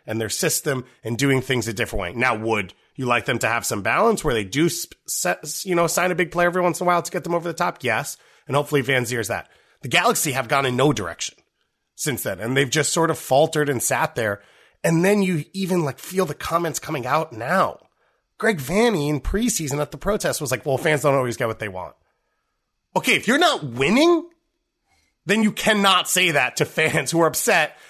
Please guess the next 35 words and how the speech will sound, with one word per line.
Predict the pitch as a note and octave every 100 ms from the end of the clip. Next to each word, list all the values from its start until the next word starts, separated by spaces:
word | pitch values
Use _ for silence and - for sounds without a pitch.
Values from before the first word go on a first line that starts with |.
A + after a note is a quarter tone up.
| _
that | E3 -
the | F#3+
suspended | D#3 F#3+ - - - F#3+ A3+ G#3+ G3+
president | D3+ G#3 G#3+ F#3 F#3 F#3
of | E3
the | C#3+
team | - - A3+ E3 C3 - _ _ _
is | F#3+ -
still | - - F#3+ F#3 F#3
in | E3
charge | D3+ E3+ D#3 C#3+
of | A#2+
the | A2
team. | A2+ A2+ E2+ _ _ _ _ _ _
And, | E3
like, | F3+ E3+
a | E3
lot | D#3 D#3 E3+ F3+
of |
this | D#3 E3
stuff | - C#3+ -
just | C3+ B2
seems | - C3+ B2
so | - C#3
disconnected | C3+ C3+ B2 - B2 A2 A2 G2 _ _ _
from | - D#3
reality. | C3+ D#3 F#3 C3+ C#3 E3+
And | F#3
there | G3
are | G3
still | - G#3 G3+
things | G#3 F#3+
they | G3+
do | F#3 F#3+
well. | F#3+ D3+ -